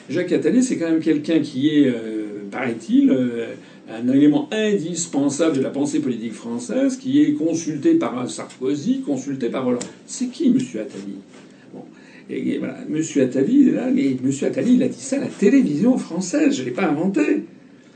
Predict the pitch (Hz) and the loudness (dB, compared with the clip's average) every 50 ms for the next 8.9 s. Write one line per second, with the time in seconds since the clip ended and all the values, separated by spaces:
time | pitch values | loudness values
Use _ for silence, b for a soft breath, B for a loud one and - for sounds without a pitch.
0 | B B B B B B B B B - 220 226 202 - - - - - 320 - | B B B B B B B B B 4 4 6 6 4 0 -4 -2 0 0 0
1 | - - - 202 - - 190 190 226 247 233 175 - - - 165 147 - 151 202 | 0 -2 -6 -6 -2 0 0 2 2 2 2 2 0 0 2 2 2 4 4 2
2 | 196 - 143 151 156 139 - - 160 151 147 143 127 113 - - 104 113 131 127 | 2 2 2 4 2 2 2 -2 -2 0 0 0 -2 -2 -4 -6 -4 -4 -2 2
3 | 139 147 - - - 135 135 139 127 113 107 107 107 110 120 120 123 120 - - | 2 2 0 0 0 2 2 4 4 2 0 -4 -8 -8 -6 -4 -2 -2 -2 -4
4 | - - - - - - 147 - - - 302 302 294 294 - - - 143 113 107 | -6 -10 -12 -12 -10 -10 -8 -8 -4 0 2 2 2 2 2 -2 -4 -4 -4 -4
5 | 110 123 135 139 151 196 240 277 302 320 320 B B B B B B B 123 117 | -2 0 0 2 2 2 2 2 2 0 -2 B B B B B B B -10 0
6 | 165 190 180 170 156 143 135 127 139 139 135 - - - - 302 320 311 320 - | 2 6 8 10 8 8 8 4 0 0 0 -2 -2 2 6 6 6 6 4 2
7 | - 285 302 294 294 285 269 - - 262 294 294 - - 156 143 156 180 151 - | -4 -8 -2 2 2 2 2 2 2 2 4 4 2 2 0 0 2 0 0 -2
8 | - - 143 147 147 139 139 139 135 151 208 247 285 294 285 240 196 | 0 4 4 4 6 4 2 0 2 2 4 6 6 6 4 4 2